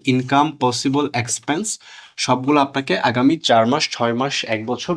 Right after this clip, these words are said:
যতদিনের আপনি করতে চান, সেটার জন্য একটা ফোরকাস্ট আপনাকে করে ফেলতে হবে। ফোরকাস্ট বলে না যে আবহাওয়া, ওয়েদার ফোরকাস্ট করে, আগে থেকে একটু অ্যাজিউম করা যে আমাদের সামনে কি হতে পারে,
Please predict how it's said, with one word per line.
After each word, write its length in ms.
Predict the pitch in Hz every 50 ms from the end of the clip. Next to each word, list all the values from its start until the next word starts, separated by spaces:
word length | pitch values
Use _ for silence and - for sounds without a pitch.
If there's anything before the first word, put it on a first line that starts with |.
| 156 -
যতদিনের 420 | 123 113 127 120 131 139 147 143
আপনি 200 | 139 135 - 135 -
করতে 340 | - 120 113 113 - 127 123 -
চান, 140 | 123 123 180 254 254 - - - - - _ -
সেটার 280 | - - - 123 127
জন্য 220 | 123 139 139 143 135
একটা 220 | 123 - - 160
ফোরকাস্ট 500 | - - - 117 110 107 - 135 - -
আপনাকে 280 | 123 - - 113 110 110
করে 200 | 107 107 107 107
ফেলতে 300 | 104 - 104 104 - -
হবে। 180 | 139 - - - - - - - - -
ফোরকাস্ট 440 | - - 151 151 151 180 180 - -
বলে 220 | 147 147 156 170 185
না 120 | 208 190 135
যে 160 | 110 - 120 120 -
আবহাওয়া, 580 | - - 120 117 120 123 120 123 123 123 120 113
ওয়েদার 420 | 107 - 104 113 117 113 117 120 117
ফোরকাস্ট 440 | 110 - 120 113 - 113 110 - -
করে, 180 | - 117 110
আগে 260 | - - 120 120 135
থেকে 200 | 127 - 139 - 139
একটু 220 | 127 - - 139 131
অ্যাজিউম 360 | - 120 113 113 123 127 120
করা 340 | 113 117 107 101 104 - - - - - _ _ -
যে 80 | 123
আমাদের 380 | 117 113 113 113 113 120 117 110 - -
সামনে 240 | 123 117 117 117 113
কি 200 | 113 - 160 156
হতে 220 | 131 127 117 110
পারে, 200 | 101 - 98 92